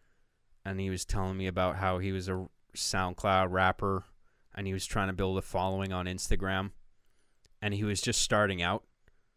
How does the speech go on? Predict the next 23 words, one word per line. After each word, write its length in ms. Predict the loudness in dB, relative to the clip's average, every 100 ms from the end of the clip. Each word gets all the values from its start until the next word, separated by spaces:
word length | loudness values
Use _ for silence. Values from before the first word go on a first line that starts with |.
| _ _ _ _ _ _
So, 240 | -2 0
like, 420 | 2 2 0 -8 -16 -18 -20 _ _ _ _ _ _ _ _ _ _ _ _ _ _ _ _ _ _ _ _ _ -6
ah, 140 | -4
fuck. 520 | -4 -2 2 2 0 -8 -10 -6
You 120 | 4
know, 180 | 8 8
like, 220 | 10 8 10
if, 200 | 2 0 -12 -16 -16 -14 -14 -14 -16 2
if 220 | 2 4
you're 160 | 2
a 40 | 4
SoundCloud 640 | 4 4 2 2 6 8 8
rap-, 300 | 8 6 6
rapper, 460 | 8 8 8 2 2
if 140 | -4
you 80 | -2
tell 200 | 4 4
me 120 | 6
you're 100 | 4
a 40 |
SoundCloud 600 | 4 4 4 4 8 8
rapper, 440 | 10 8 8 4 0 -8 -12 -16 -20
fine. 360 | 0 4 4 2